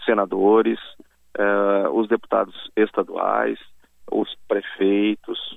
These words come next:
os vereadores, todos, todas as forças políticas. Eh, nós queremos, eh, detalhar este quadro orçamentário para que, enfim, possamos fazer um, um, um movimento político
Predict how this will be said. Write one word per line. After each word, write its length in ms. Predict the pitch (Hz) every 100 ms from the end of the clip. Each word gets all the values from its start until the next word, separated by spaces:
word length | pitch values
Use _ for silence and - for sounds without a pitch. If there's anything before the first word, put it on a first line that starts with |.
| -
os 260 | - 117 104
vereadores, 920 | 104 101 92 98 101 104 104 101 - - -
todos, 300 | 127 131 - - -
todas 280 | 160 151
as 60 | -
forças 320 | - - 104
políticas. 520 | - 160 117 - - - - - - - - -
Eh, 960 | 101 98 98 98 98 101 101 101 101 101
nós 180 | 107 104
queremos, 520 | - 110 104 104 107 - -
eh, 200 | 101 95 -
detalhar 640 | 135 - 135 120 113 123 - - - - -
este 300 | 101 - -
quadro 580 | - 95 98 - - 95 -
orçamentário 800 | 98 - 104 127 110 104 120 - - - - - - -
para 160 | 117
que, 480 | - - 135 143 151
enfim, 380 | 170 - 127 156 -
possamos 440 | 117 - 113 135 -
fazer 340 | 113 101 113
um, 260 | 123 107 101
um, 160 | 104 104
um 160 | 113 110
movimento 640 | 113 110 135 107 113 - -
político 600 | 131 127 120 - -